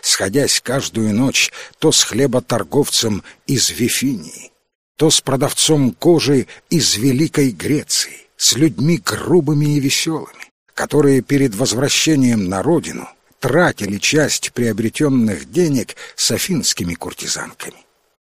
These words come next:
Дни Сонника проводила в доме довольно бедной наружности, украшением которого служила только эмблема плотской любви — вывеска заведения. Двери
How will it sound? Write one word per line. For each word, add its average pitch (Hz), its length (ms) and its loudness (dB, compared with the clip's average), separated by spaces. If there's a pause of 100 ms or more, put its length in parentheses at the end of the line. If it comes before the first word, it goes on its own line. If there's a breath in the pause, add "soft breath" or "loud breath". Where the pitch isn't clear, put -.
(140)
Дни 131 480 4
Сонника 73 800 -2 (280)
проводила 131 580 2
в 110 100 -2
доме 180 300 4
довольно 160 480 0
бедной 139 400 2
наружности, - 840 -2 (280 loud breath)
украшением 113 840 2
которого 123 440 0
служила 127 640 2 (300 loud breath)
только 127 460 2
эмблема 131 520 2
плотской 143 580 0
любви — 123 580 -2 (320)
вывеска 160 500 2
заведения. 127 560 -4 (520 loud breath)
Двери 156 680 4